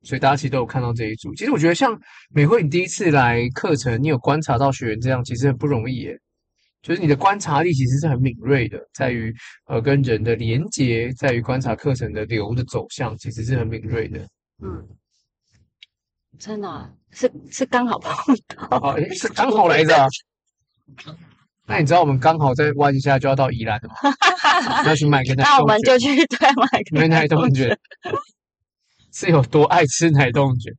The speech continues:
Speaker 1: 这就跟题外跟大家分享一个奶冻卷的故事。
Speaker 2: 哎。
Speaker 1: 我之前也是这样，那时候是坐朋友的车，然后我们就是也是经过这种国道，他说：“啊，那个旁边那个雪隧 piu piu 就可以去买一个奶冻卷了。”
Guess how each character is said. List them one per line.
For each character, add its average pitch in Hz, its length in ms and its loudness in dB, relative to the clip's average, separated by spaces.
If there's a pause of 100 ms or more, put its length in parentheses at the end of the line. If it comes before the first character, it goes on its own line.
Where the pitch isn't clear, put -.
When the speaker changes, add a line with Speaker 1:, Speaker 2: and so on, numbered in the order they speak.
(420)
Speaker 1:
这 254 120 0
就 214 140 -4
跟 180 180 -2
题 156 160 2
外 160 140 4
跟 147 100 2
大 143 60 2
家 139 80 2
分 139 200 -2
享 123 180 -2
一 113 40 -6
个 120 100 -6
奶 120 160 -2
冻 127 200 -2
卷 117 100 -6
的 110 80 -12
故 113 180 -10
事。 - 160 -18 (240)
Speaker 2:
哎。 165 380 -12
Speaker 1:
我 175 120 0
之 196 140 -4
前 170 200 2
也 139 60 2
是 156 160 -4
这 156 100 0
样， 143 100 2 (320)
那 170 100 -4
时 170 80 2
候 170 60 4
是 170 100 -2
坐 156 200 0
朋 131 120 -6
友 120 140 -2
的 120 60 -4
车， 113 360 -4 (520)
然 226 100 2
后 - 20 4
我 220 40 2
们 170 80 -2
就 202 80 0
是 220 100 0
也 165 80 6
是 - 80 -4
经 175 220 -4
过 170 160 0
这 170 60 2
种 135 140 2
国 117 240 -4
道， 117 300 0
他 135 60 -2
说 208 160 -6
：“啊， 262 80 -2 (320)
那 330 80 -6
个 262 400 2
旁 240 180 -4
边 269 180 0
那 285 100 -2
个 247 120 2
雪 185 220 -2
隧 233 300 2
piu 247 180 -2
piu 233 280 0
就 226 140 2
可 220 100 0
以 180 80 2
去 214 120 -4
买 151 180 0
一 - 20 0
个 170 60 -2
奶 156 140 0
冻 170 200 -2
卷 135 140 2
了。” 117 180 -6